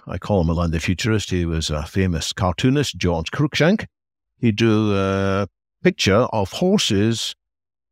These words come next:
panicking at the sight of steam engines. And in this picture, which hangs, I think, in the British Library,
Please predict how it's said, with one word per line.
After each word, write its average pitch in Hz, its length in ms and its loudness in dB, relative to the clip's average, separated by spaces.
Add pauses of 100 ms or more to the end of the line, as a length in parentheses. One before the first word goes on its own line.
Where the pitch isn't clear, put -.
(560)
panicking 165 640 4
at 107 100 -4
the 98 60 -2
sight 113 300 0
of 113 100 -2
steam 131 260 2
engines. 73 500 0 (580)
And 95 160 2
in 101 140 4
this 92 240 0
picture, 107 340 -2
which 95 200 0
hangs, 90 360 0
I 85 140 -2
think, 95 260 -2
in 87 80 -4
the 85 80 -4
British - 300 -6
Library, 131 640 2